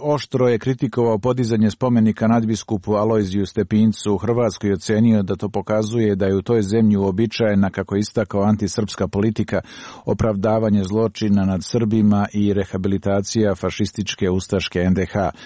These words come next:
Spomenik Stepincu otkriven je danas u Osijeku, dan uoči godišnjice njegove smrti.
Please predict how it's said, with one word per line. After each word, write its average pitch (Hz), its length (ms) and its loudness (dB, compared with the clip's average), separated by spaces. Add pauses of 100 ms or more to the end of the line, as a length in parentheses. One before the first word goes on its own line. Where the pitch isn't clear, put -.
(300)
Spomenik 90 500 -2
Stepincu 101 540 0
otkriven 110 400 0
je 107 80 2
danas 101 380 0
u 98 60 -2
Osijeku, 101 460 -2
dan 104 340 2
uoči 92 380 -2
godišnjice 95 640 -2
njegove 85 380 0
smrti. - 440 -2